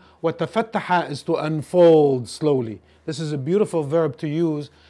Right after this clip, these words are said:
if you're talking about flowers budding, for example, because it happens slowly and progressively. عاد, to return. تعود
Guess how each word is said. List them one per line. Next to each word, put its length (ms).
if 120
you're 120
talking 320
about 280
flowers 680
budding, 600
for 200
example, 460
because 320
it 120
happens 380
slowly 440
and 120
progressively. 760
عاد, 540
to 100
return. 760
تعود 760